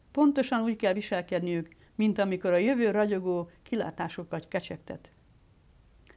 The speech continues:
Dániel az oroszlánok vermében ugyanaz volt, mint aki első miniszterként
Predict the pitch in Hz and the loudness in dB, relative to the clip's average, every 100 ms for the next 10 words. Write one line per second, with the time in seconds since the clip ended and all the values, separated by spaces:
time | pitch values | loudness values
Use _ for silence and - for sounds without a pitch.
0 | - _ - 185 190 202 214 214 190 175 | -20 _ -8 -2 0 0 0 0 -2 -2
1 | 185 185 202 185 180 180 190 190 180 185 | -4 -4 -6 -6 -2 -2 -2 -4 -4 -4
2 | 185 - _ - 294 269 254 - 220 185 | -4 -10 _ 0 2 4 2 0 -2 -2
3 | 185 202 208 - _ _ - 240 233 240 | 0 0 -2 -10 _ _ 2 2 2 0
4 | 233 277 254 190 214 233 - 190 180 196 | 2 2 2 -2 -2 -2 0 0 0 -2
5 | 180 | -4